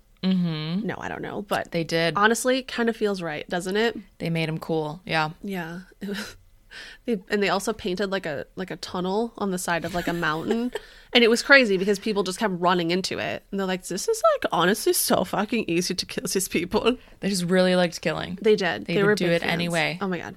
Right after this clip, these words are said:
Speaker 2: big fans of it. Oh, one more thing. Um, the house, like, the Bender's house,
Speaker 1: Mm-hmm.
Speaker 2: the walls were covered in bullet holes and no one noticed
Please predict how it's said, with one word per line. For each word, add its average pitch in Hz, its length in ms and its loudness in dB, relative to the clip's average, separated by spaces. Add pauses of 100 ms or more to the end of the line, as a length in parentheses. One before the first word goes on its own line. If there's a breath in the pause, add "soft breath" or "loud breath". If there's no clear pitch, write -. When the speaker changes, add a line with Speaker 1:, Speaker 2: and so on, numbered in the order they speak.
Speaker 2:
big 185 180 -4
fans - 320 -8
of - 60 -12
it. - 140 -10 (440 loud breath)
Oh, 220 220 12
one 202 340 2
more 254 240 4
thing. 262 480 0
Um, 214 440 2
the 208 200 2
house, 220 560 0 (220)
like, 185 280 -6 (360)
the 190 100 -4
Bender's 185 380 -2
house, 190 520 0
Speaker 1:
Mm-hmm. 190 300 2
Speaker 2:
the 247 80 8
walls 196 580 2
were 311 120 2
covered 254 560 2
in 269 140 6
bullet 175 420 -4
holes 156 400 -6
and 208 260 2
no 160 160 0
one 196 380 2
noticed 147 500 -6